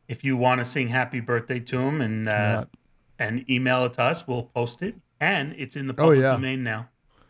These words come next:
Speaker 2: Yeah, actually, that would be pretty funny if someone videoed and, and posted
Speaker 1: Feel
Speaker 2: a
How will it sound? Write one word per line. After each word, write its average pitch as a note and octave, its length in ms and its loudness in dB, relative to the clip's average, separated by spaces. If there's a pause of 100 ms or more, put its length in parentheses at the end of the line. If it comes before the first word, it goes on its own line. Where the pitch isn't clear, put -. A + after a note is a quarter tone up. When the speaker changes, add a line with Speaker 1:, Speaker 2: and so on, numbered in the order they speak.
(220)
Speaker 2:
Yeah, A#2+ 180 2
actually, B2 280 2
that A#2 140 2
would A#2 120 0
be A2 80 0
pretty A2 240 -2
funny G#2 280 -2
if F#2+ 140 -6
someone F#2+ 380 -2
videoed F#2+ 400 -2
and, F#2 320 -4
and G2 160 -6
posted G2+ 240 -2
Speaker 1:
Feel G#2 60 0
Speaker 2:
a - 20 -2